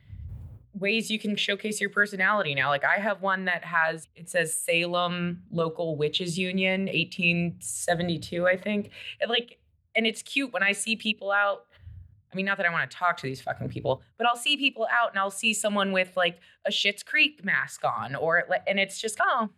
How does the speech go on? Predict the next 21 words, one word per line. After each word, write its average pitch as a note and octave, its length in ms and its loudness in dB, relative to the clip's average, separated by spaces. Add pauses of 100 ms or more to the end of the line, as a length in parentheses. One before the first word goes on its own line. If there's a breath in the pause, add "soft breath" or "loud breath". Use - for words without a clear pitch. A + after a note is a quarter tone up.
that's - 400 -4
a C4+ 140 2
cute D4 360 -2
little C#4 220 0
way C#4 220 2
that A3 100 0
I G#3+ 120 2
can A3 400 -2
know A3 140 0
about A3+ 280 0
you A3 100 -2
and F3+ 240 -2
still C4+ 300 0
not B3+ 180 0
have A#3 160 0
to G#3 80 -6
fucking F3+ 340 -2
talk C#3 240 2
to - 100 -6
you. C#3 260 -2
So F3 340 2